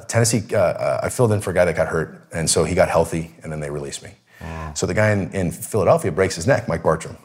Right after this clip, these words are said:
Speaker 1: Great snapper. Breaks his neck, career injury. He's fine, but they needed a snapper.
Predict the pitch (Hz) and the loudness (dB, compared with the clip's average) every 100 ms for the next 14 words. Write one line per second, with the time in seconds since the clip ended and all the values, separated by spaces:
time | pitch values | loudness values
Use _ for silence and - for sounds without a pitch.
0 | - 120 110 90 78 - - 110 110 104 | 0 2 4 2 0 -4 2 2 2 0
1 | 101 95 104 95 92 87 92 - 98 - | 0 0 2 2 2 0 0 0 -2 2
2 | 82 76 - - 80 80 90 87 78 - | 2 0 -8 -2 -2 0 0 2 0 0
3 | - 95 95 107 | 2 2 0 -10